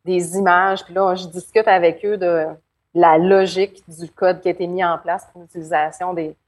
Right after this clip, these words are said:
des outils technologiques. Fait que, tu sais, je fais ça au début de l'année. Je me dis, « Bon, OK, je suis allée. » Euh,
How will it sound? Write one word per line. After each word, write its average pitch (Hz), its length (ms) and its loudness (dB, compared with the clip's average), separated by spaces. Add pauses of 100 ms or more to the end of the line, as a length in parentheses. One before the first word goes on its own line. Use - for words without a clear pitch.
(200)
des 165 160 -12
outils 180 180 -20
technologiques. 170 680 -6
Fait 165 100 -6
que, - 80 -20
tu 208 140 -4
sais, - 120 -12
je - 40 -20
fais 190 160 0
ça 214 260 -4
au 208 100 -2
début 185 220 -6
de 175 60 -10
l'année. 190 340 0
Je 240 120 -14
me 165 100 -2
dis, « 170 200 -14
Bon, 165 240 0
OK, 165 120 -12
je 202 60 -8
suis 190 200 -4
allée. » 170 460 -2 (560)
Euh, 151 380 -2